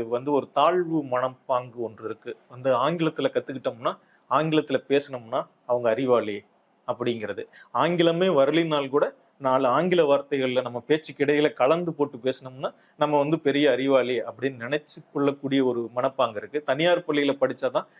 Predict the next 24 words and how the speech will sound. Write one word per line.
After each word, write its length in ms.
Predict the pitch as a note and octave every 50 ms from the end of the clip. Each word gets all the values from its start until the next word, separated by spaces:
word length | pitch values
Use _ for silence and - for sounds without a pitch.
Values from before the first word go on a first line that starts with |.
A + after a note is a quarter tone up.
| _
சிறப்பானது 680 | _ - - D3 D3+ - - C3+ C3 B2 A2+ G#2+ A#2+ A#2+
அப்படிங்கிற 420 | A2 G#2+ A2+ C3+ B2 A#2+ A#2 A#2+
மனப்பாங்குலாம் 540 | A2+ A2+ A2+ B2+ - - B2 A#2+ A#2 B2 A#2+
இருக்கு. 180 | A2+ - - _ -
இது 340 | B2+ C#3 D3 D3 D3 C#3+
வந்து 460 | B2+ C3 C3 D3 D#3+ F3+ E3 D3 B2+ -
அடிப்படையிலேயே 760 | A2+ C3 D#3 E3+ - _ - D#3+ D3+ D3 D3 C#3 C3 C#3+
ஒரு 200 | D#3 D3+ D3 C#3 _ -
தாழ்வு 380 | C3 C3 C#3+ D#3 D3+ C#3 C3+
உணர்ச்சியினால 680 | B2+ B2 A#2+ - - B2+ A#2 A2+ A2 A#2 A#2+ C3 - - _ - - - _
வரக்கூடியது 560 | - B2+ B2 C3 B2+ - C3+ B2+ B2 A#2+ A#2 A2+
தானே 200 | A#2+ A#2+ A#2 A#2
ஒழிய, 180 | A2 A#2 C3+
உலகம் 400 | B2+ B2 C#3 E3+ F#3 F#3+ F#3+ F3
முழுக்க 260 | D#3+ D3 D#3 D#3 F3+
எங்கேயுமே 840 | D#3 B2+ B2+ D3 D#3+ F3+ G3 G3 F#3 F#3+ G#3 G3+ F3+ D#3+ F3 F#3+ -
குழந்தைகள் 560 | - C#3 C#3+ C#3+ D3+ D3 D3 B2 C3 B2 A2+
வந்து 340 | G#2+ A2 A2+ A2+ B2 D#3+ E3 _ - - - -
அப்படி 220 | - - - A2+ -
படிக்கிறது 320 | A#2+ B2 C#3 C3+ D#3 C3 A#2
கிடையாது. 320 | - G#2 G2 G2+ G2+ - A#2+ A#2 A#2+
ஏன்னு 300 | D3 D#3+ F#3 G3 G3+ G3
சொன்னா, 480 | - - A#2+ A2 G#2+ G#2+ A#2 C3 D3+ - _ _ _ _ _ _ _
குழந்தைகள் 680 | - C3+ C#3+ D#3+ F3 E3+ D#3+ D3 A#2 A2+ A2+ B2 C3+ -